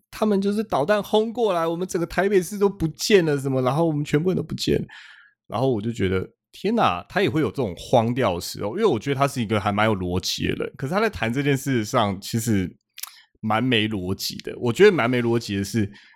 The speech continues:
哦，你就这样给我一个担心的表述，这很不像你啊。哦，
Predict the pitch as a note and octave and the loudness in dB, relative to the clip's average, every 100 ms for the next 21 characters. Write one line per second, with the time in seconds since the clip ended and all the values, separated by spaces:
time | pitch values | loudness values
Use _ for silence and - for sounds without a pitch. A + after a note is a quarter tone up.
0 | _ _ C#3+ A2 G#2+ D#3 D#3 C#3+ A2+ A2 | _ _ -2 0 0 0 2 0 0 0
1 | G2+ G#2 G2 G#2 G#2 G#2+ G2 - D#2 - | 0 -2 0 0 0 -2 -2 0 -2 -2
2 | G2+ - - E2 D2+ - - F#2 D#2 - | -2 0 0 -2 -2 0 2 2 0 -2
3 | - - - - _ A#2+ | -4 -4 -10 -20 _ 0